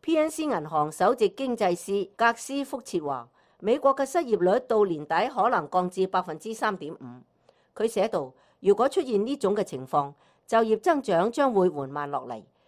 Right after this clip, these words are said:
因為公司會發現聘用新人嘅難度增加咗。上星期三，相當於美國中央銀行嘅美聯儲話，美國經濟強勁，呢個比六月份嘅評估又上咗一個台階。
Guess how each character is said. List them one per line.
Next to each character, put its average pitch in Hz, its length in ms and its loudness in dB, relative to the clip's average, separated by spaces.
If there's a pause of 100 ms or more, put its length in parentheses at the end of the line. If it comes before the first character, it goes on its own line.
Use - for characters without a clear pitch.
(140)
因 208 120 0
為 190 140 2
公 202 180 0
司 202 340 4
會 170 280 0
發 170 220 0
現 156 320 -6
聘 180 240 0
用 165 180 0
新 220 240 0
人 131 240 -4
嘅 170 140 -2
難 135 200 -6
度 143 140 -8
增 180 240 -4
加 170 180 0
咗。 110 260 -10 (420)
上 185 200 0
星 254 160 -4
期 190 120 -8
三， 170 280 0 (240)
相 254 200 2
當 247 180 2
於 240 80 4
美 190 180 6
國 196 140 4
中 277 240 0
央 262 140 2
銀 156 180 -4
行 151 260 -4
嘅 185 200 2
美 175 240 4
聯 151 180 0
儲 160 220 -6
話， 135 260 -2 (320)
美 220 180 4
國 269 220 4
經 330 160 0
濟 185 180 0
強 123 280 -10
勁， 131 180 -8 (380)
呢 208 120 0
個 196 140 2
比 175 220 4
六 185 160 4
月 160 100 -4
份 165 240 -4
嘅 180 160 0
評 147 240 -8
估 185 300 2
又 170 200 2
上 175 240 0
咗 196 120 0
一 233 200 2
個 165 160 -2
台 123 260 -8
階。 151 280 -4